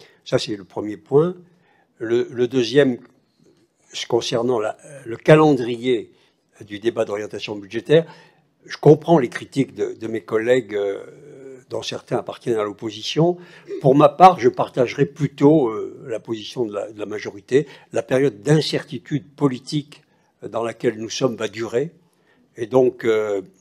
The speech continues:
la ville ne peut pas attendre la fin des incertitudes politiques parce qu'elle ne peut pas savoir quand elle interviendra. Elle doit donc s'organiser.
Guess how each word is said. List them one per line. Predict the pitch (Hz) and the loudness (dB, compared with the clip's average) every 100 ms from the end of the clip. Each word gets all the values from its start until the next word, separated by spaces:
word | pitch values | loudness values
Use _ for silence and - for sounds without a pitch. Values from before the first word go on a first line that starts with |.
| _ - | _ -6
la | 107 | -4
ville | 104 123 143 | -2 -2 -4
ne | 110 | -4
peut | 107 | -12
pas | 95 127 | -4 -2
attendre | 113 - 131 113 | -2 0 0 0
la | 107 | -6
fin | - 151 143 | 0 2 2
des | 113 107 | 0 -6
incertitudes | 107 - - - - - | -8 -10 -14 -14 -14 -10
politiques | 113 107 - 139 - | -10 -10 -6 -6 -6
parce | - - | -10 -8
qu'elle | 107 | -8
ne | 107 | -8
peut | 98 | -12
pas | 92 123 | -4 -4
savoir | - 104 117 - | -4 -2 -2 -2
quand | 110 110 | -10 -8
elle | 104 | -8
interviendra. | 104 101 101 95 92 117 165 _ _ _ _ _ _ | -6 -8 -6 -8 -4 -2 -4 _ _ _ _ _ _
Elle | 123 113 | -4 0
doit | 127 | 0
donc | 127 120 117 | 2 0 -2
s'organiser. | - 165 117 123 113 104 98 120 180 | 4 6 6 2 -2 -4 -8 -8 -8